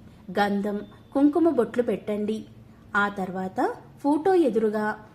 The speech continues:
వెండి ప్రమిదను ఉంచండి. వెండి ప్రమిద లేకపోతే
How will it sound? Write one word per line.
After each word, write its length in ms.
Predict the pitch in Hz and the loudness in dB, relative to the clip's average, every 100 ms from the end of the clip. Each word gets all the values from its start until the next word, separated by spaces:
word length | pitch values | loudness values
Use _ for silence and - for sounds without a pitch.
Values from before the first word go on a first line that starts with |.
| - | -2
వెండి 280 | 214 226 277 | 2 2 0
ప్రమిదను 460 | 285 247 202 190 226 | 0 0 0 -2 -2
ఉంచండి. 520 | 208 196 214 208 214 214 - - - - - - - | -4 -4 -6 -6 -6 -6 -12 -20 -20 -20 -20 -12 2
వెండి 260 | 240 254 | 2 4
ప్రమిద 340 | 302 277 262 240 | 2 2 2 2
లేకపోతే 640 | 180 180 190 196 190 277 | 0 -2 -4 -4 -4 0